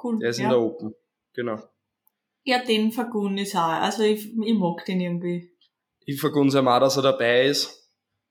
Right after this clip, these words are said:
Speaker 2: Also,
Speaker 1: Cool,
Speaker 2: ich
Speaker 1: ja.
Speaker 2: schau jetzt nicht so viel von ihm, aber ich ver-, vergunn's jeden, der hart dafür arbeitet, der hat
Speaker 1: Nee,
Speaker 2: viel Wettkämpfe
Speaker 1: ja.
Speaker 2: gemacht.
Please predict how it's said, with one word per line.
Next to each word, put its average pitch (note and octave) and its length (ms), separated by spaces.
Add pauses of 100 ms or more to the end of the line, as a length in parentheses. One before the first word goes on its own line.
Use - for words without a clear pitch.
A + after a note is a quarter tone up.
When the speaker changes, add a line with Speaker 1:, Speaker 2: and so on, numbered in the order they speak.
(240)
Speaker 2:
Also, A#2+ 260
Speaker 1:
Cool, G#2+ 300
Speaker 2:
ich G#2+ 100
Speaker 1:
ja. - 60
Speaker 2:
schau A#2+ 120
jetzt A#2+ 220
nicht B2+ 140
so C3+ 160
viel C3+ 140
von C3 200
ihm, C3 260
aber C3 180
ich A#2+ 80
ver-, B2 280
vergunn's B2 420
jeden, A#2+ 240
der A#2+ 280
hart A2+ 200
dafür B2 340
arbeitet, B2 340
der F3 80
hat F3 60
Speaker 1:
Nee, F3+ 100
Speaker 2:
viel C3 140
Wettkämpfe C#3 560
Speaker 1:
ja. - 60
Speaker 2:
gemacht. B2+ 420